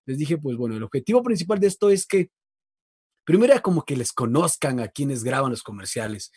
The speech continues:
Fue primero, después decía, "No, pero que compartan su, su experiencia", pero ahora ya se va direccionando, ¿no? Eh, a otra forma, es ya de aprendizaje puro para que la gente sepa qué es lo que debe hacer,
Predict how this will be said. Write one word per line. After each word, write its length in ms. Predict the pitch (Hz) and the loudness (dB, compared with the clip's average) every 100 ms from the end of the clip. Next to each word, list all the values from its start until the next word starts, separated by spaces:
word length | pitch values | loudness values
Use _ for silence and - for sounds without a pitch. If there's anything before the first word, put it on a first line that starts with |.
| - - - - _ _ _ _ _ - | -20 -20 -20 -20 _ _ _ _ _ -2
Fue 220 | - 151 | 8 10
primero, 540 | 151 147 127 131 120 | 10 6 6 4 4
después 320 | 120 117 175 180 | 2 2 2 4
decía, 260 | 160 170 | 2 2
"No, 160 | 175 180 | 2 0
pero 160 | 160 147 | 0 -2
que 120 | 131 | -2
compartan 680 | 135 117 156 156 - 151 127 | -2 -2 0 0 0 0 0
su, 360 | 131 120 117 | -2 -2 -2
su 120 | 107 | -4
experiencia", 760 | 127 - 120 131 147 127 98 - _ _ _ | -6 -4 2 6 6 4 -2 -10 _ _ _
pero 200 | 117 120 | 2 6
ahora 160 | 160 | 6
ya 120 | 135 | 6
se 140 | 131 135 | 4 2
va 120 | 123 | 2
direccionando, 500 | 123 110 113 117 110 | 2 -2 -4 -4 -4
¿no? 140 | 110 - | -6 -8
Eh, 100 | 107 | -8
a 220 | 104 104 | -8 -8
otra 200 | 113 117 | -6 -8
forma, 320 | - 123 117 | 0 2 2
es 120 | 104 | 0
ya 180 | 120 117 | 0 0
de 80 | 123 | 0
aprendizaje 640 | 110 113 104 120 117 - | 0 -2 -4 -4 -4 -4
puro 280 | 110 139 131 | 0 2 2
para 180 | 117 110 | 2 -2
que 80 | 110 | -4
la 80 | 98 | -2
gente 260 | 117 113 | -2 -2
sepa 440 | - 135 131 139 139 - _ _ _ | 4 4 6 2 2 -10 _ _ _
qué 120 | 170 | 12
es 100 | 180 | 12
lo 160 | 170 156 | 12 10
que 100 | 123 | 8
debe 200 | 123 117 | 8 8
hacer, 340 | - 135 131 | 6 6 4